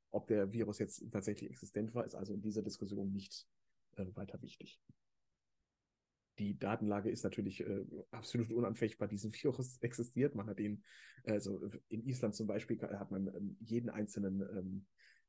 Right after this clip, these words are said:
äh, Erkrankten oder Infizierten, ähm, äh, dann entsprechend das, äh, den Virus, äh, gensequenziert und hat, kann super schön nachvollziehen, wie sich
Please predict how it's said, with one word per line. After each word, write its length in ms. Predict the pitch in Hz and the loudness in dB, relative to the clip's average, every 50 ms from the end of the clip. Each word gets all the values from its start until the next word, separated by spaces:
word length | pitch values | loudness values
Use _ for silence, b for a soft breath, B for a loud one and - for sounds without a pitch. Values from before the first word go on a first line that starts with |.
| _ _ - | _ _ 0
äh, 320 | 110 101 92 92 90 - | 2 2 4 4 2 0
Erkrankten 580 | - 101 - - 110 107 107 - - 110 107 107 | -2 -6 -4 -2 0 0 0 -2 -2 -2 0 0
oder 240 | - 104 101 104 - | 0 0 0 0 0
Infizierten, 680 | 113 110 - 101 - - 120 117 110 - 110 107 107 98 | 0 -2 -6 -6 -4 4 6 6 6 6 4 2 2 2
ähm, 480 | - 101 95 92 98 98 98 104 - - _ _ _ _ _ _ _ _ _ _ - | 2 2 2 2 2 0 0 -2 -4 -10 _ _ _ _ _ _ _ _ _ _ 0
äh, 240 | 95 98 87 - - - - - - - - - - - - | 2 2 2 2 -2 -6 -12 -14 -16 -16 -16 -16 -16 -14 -14
dann 220 | - 110 101 95 | -4 -2 0 0
entsprechend 400 | 92 98 - - 95 98 117 104 | 0 -2 0 0 0 0 2 0
das, 220 | 98 95 - - - | 0 0 0 -4 -6
äh, 400 | - 98 95 92 90 90 - 190 | -2 0 2 2 2 2 -2 -2
den 220 | - - 196 196 | -2 -2 -2 0
Virus, 360 | 107 110 107 107 98 - - - | -2 -2 -2 -2 -4 -6 -6 -4
äh, 180 | - 101 95 | -2 -2 -2
gensequenziert 880 | 95 104 110 120 131 127 131 127 - 113 110 - - 120 117 113 113 - | 0 0 0 0 0 0 -2 -2 -2 -2 -2 0 2 4 4 4 4 0
und 160 | 107 104 - | -8 -4 -2
hat, 180 | 104 - - _ | -4 -4 -4 _
kann 320 | - 104 95 101 98 101 - | -2 -2 0 0 -2 -4 -10
super 540 | - - - - 117 143 175 180 - - 113 | -12 -12 -10 -2 0 0 0 2 0 -2 -2
schön 200 | - - 104 104 | 0 0 0 0
nachvollziehen, 720 | 101 101 113 131 127 117 101 101 - 110 110 113 110 98 98 | 2 0 0 0 0 -2 -2 0 0 0 2 2 0 0 0
wie 100 | 113 110 | -2 -2
sich 300 | 107 107 104 - - | 0 -2 -4 -4 -8